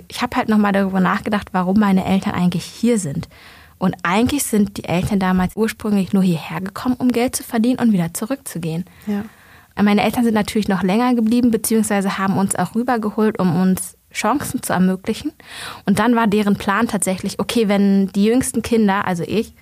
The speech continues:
Speaker 1: Abitur fertig haben, dann gehen wir wieder zurück nach Vietnam. Und meine Eltern sind immer noch da. Und dann habe ich mich einfach gefragt, wie ist es denn, wenn man zurückkommt? Also was erwartet mich jetzt in Vietnam noch? Und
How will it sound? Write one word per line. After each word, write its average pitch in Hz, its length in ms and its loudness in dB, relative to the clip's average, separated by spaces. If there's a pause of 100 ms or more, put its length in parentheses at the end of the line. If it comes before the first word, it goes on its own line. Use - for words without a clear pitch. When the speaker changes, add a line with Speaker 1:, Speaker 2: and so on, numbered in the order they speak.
(440)
Speaker 1:
Abitur 202 420 0
fertig 196 460 -4
haben, 208 180 0
dann 175 160 0
gehen 196 140 2
wir 180 80 0
wieder 175 140 -2
zurück 202 300 -8
nach 165 160 -12
Vietnam. 170 240 -8
Und 190 140 0
meine 185 160 2
Eltern 190 180 0
sind 220 80 4
immer 294 160 2
noch 285 160 0
da. - 140 -8
Und - 640 -14
dann 208 160 0
habe 202 100 -2
ich 214 100 -8
mich 220 160 -2
einfach 196 360 -2
gefragt, 202 360 -6 (120)
wie 185 260 -4
ist 220 160 -4
es - 180 -6
denn, 175 240 0
wenn 170 160 2
man 165 300 -2 (140)
zurückkommt? 180 760 -10
Also 180 320 -4 (600)
was 214 140 -2
erwartet 202 480 0
mich 208 280 0
jetzt - 440 -6 (260)
in 190 200 2
Vietnam 180 420 2
noch? 170 300 -2 (760)
Und 185 640 -2